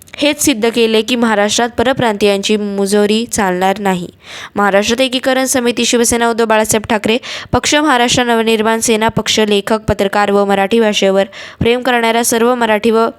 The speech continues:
इतर भाषिक लोकांनी या मोर्चात सहभाग घेऊन हा मोर्चा यशस-, यशस्वी करण्यासाठी हातभार लावला.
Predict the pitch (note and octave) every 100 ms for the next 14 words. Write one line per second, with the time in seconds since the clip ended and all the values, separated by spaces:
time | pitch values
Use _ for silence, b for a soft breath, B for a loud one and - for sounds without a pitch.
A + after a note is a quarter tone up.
0 | _ B B B A#3+ A3 B3+ B3 A#3 A#3+
1 | A#3 A3 A3 G#3+ G#3+ A3+ A3+ G#3 A3+ A3
2 | A#3+ G3+ G#3 G#3 G3 G3 B B - A#3
3 | A#3+ A3+ A3+ A3 G#3+ G#3+ - - A3+ A#3
4 | B3 - B3 B3 _ - A#3 A3 G#3+ A3+
5 | G#3 A3+ A3 G3 G3+ G3+ F#3+ F3